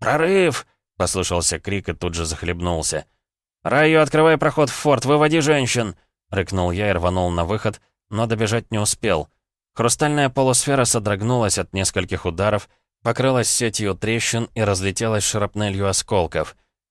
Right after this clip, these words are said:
«На них не действует магия!» — слышал я крики кровников. «Назад отступаем! Активировать тактические щиты! Прикрывайте женщин!» Да что ж там за твари полезли? Какой уровень? Шестой?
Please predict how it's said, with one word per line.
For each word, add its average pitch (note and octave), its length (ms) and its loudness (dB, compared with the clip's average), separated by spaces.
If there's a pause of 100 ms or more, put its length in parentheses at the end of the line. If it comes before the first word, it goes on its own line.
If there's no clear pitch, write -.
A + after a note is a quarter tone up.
(140)
«На A2+ 140 -4
них D3 260 -2
не D#3+ 140 0
действует E3+ 500 0
магия!» — F3 640 2 (320)
слышал E2+ 360 -2
я E2 160 0
крики F2 300 -4
кровников. E2+ 640 -2 (220)
«Назад E3+ 440 2
отступаем! F#3+ 800 4 (180)
Активировать G3 600 2
тактические G3+ 640 0
щиты! F#3 440 0 (220)
Прикрывайте G3+ 540 0
женщин!» E3+ 560 0 (640)
Да F2+ 100 -6
что - 240 -4
ж - 100 -4
там G#2+ 200 -2
за G2+ 160 -2
твари A2+ 280 0
полезли? F2 580 -2
Какой A2 380 -6
уровень? F2+ 380 -2
Шестой? B2+ 600 -2